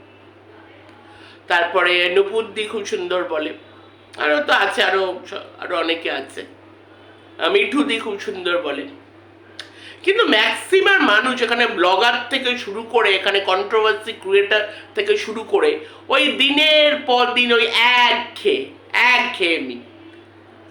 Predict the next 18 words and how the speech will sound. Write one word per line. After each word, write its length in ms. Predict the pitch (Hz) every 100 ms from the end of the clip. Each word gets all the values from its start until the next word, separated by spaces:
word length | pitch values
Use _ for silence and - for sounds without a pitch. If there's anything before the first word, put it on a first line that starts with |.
| -
ফন্দীপ, 840 | 202 202 208 214 240 349 392 392
ফন্দীপ, 840 | 247 202 214 220 277 339 440 - -
টিনা, 680 | 208 196 202 214 240 302 285
টিনা, 580 | 202 202 208 233 - - - -
ওই 220 | - 202 233
সেই 380 | 269 220 202 196 - - - - 180
গুঠির 440 | 233 240 - 311
মতো 180 | 254 269
করতে 260 | 240 202 147
হবে, 100 | 151
ফন্দীপ, 600 | - 185 185 208 285 -
ফন্দীপ, 380 | 240 196 196 226 233
টিনা, 420 | 202 185 190 226 233
টিনা, 500 | 202 185 185 214 233
ফন্দীপ, 420 | 185 180 175 208 170 - - -
এই 240 | 202 214
চলে 280 | 240 185 147
যাচ্ছে। 480 | 131 120 - -